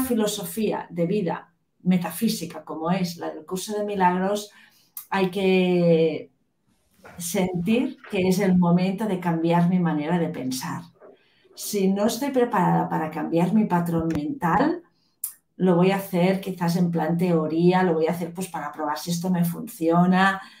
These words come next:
pero no es un tema de probar, es un tema de experimentar, porque tú has decidido que tu manera de pensar hasta ahora tampoco te ha funcionado tan bien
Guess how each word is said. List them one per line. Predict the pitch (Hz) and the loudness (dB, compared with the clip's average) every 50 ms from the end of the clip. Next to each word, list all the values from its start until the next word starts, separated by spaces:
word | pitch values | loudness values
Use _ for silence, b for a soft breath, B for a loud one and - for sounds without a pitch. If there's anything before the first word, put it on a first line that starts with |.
| B B B _ | B B B _
pero | 180 175 170 165 | -2 2 4 6
no | 170 175 190 | 6 6 4
es | - 226 | 4 2
un | 240 220 | 0 0
tema | 233 220 226 226 | 0 0 2 2
de | 233 208 | 2 2
probar, | - - 165 156 139 143 180 190 180 - 175 | 0 -2 -6 -6 -4 -2 0 0 0 0 -2
es | 180 175 208 | -4 -2 0
un | 220 226 220 | 0 2 2
tema | 202 190 196 233 240 | 0 0 0 -2 0
de | 226 190 | 0 0
experimentar, | 185 185 - - - - - 170 170 170 170 170 165 156 - 160 156 151 147 147 - - - - 185 202 269 320 370 381 b b b b b b _ | -2 -2 -4 -8 -10 -8 -6 -4 -2 -2 0 -2 -2 -4 -4 -6 -6 -6 -6 -6 -6 -8 -4 -2 0 2 2 2 0 -4 b b b b b b _
porque | - 185 180 170 170 170 170 165 | 0 2 2 2 2 2 0 0
tú | 170 185 214 214 | 2 2 2 4
has | 202 190 170 | 2 2 0
decidido | 180 175 - 175 170 170 180 208 233 269 269 B B B B B B B | -2 -4 -2 2 4 4 4 4 4 0 0 B B B B B B B
que | - 233 226 | -4 -2 0
tu | 226 220 | 2 4
manera | 214 208 214 233 247 277 277 | 4 6 6 6 4 4 2
de | 262 262 | 2 2
pensar | 254 254 240 - 262 254 - - - - | 2 0 0 2 2 2 2 2 0 0
hasta | - 196 190 - - - - 190 185 | 0 0 0 0 -2 -2 0 2 4
ahora | 196 220 254 262 - - - - - - _ _ | 6 6 6 6 4 4 0 -2 -6 -14 _ _
tampoco | - 170 165 - 190 - 240 240 | -6 -6 -4 -4 -4 -2 -2 -2
te | 240 | -2
ha | 220 | -4
funcionado | 220 - 226 220 233 233 220 220 220 220 220 220 | -4 -2 -2 -2 -2 0 2 2 2 2 2 2
tan | 226 220 220 220 | 2 4 6 6
bien | 220 226 226 226 220 220 233 262 262 - - | 6 4 4 2 2 2 0 0 -4 -8 -10